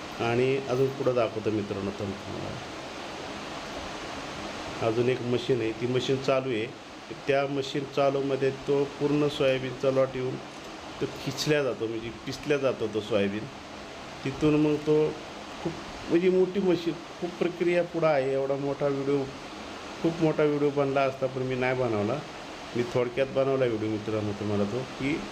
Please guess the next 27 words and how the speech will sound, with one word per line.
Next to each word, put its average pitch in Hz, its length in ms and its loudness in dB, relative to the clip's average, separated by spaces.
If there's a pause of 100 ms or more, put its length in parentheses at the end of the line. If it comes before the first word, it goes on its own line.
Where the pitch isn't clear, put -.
(640)
माझं 123 200 2
सांगण्याचं 135 540 0
तात्पर्य 147 500 0
की, 147 240 -2 (920)
की 156 180 2 (140)
खूप, 165 100 0 (280)
खूप 165 100 2 (180)
म्हणजे 143 320 4
आपल्या 147 300 4
इथं 151 380 4 (720)
महाराष्ट्रामध्ये 131 720 0
बिझनेसमॅन 127 680 0
आहेत, 120 220 0 (160)
खूप, - 140 -10
खूप - 280 -8
मोठे 113 240 0
बिझनेसमॅन 110 540 0
आहेत. - 120 -6 (460)
आणि 117 100 2
जेवढे 143 340 4
हे 156 160 4
लो-, 156 160 4
आपले 151 400 2
साहेब 139 340 2
लोकं 143 280 0
दिसतात 135 340 -2
ना, 107 180 2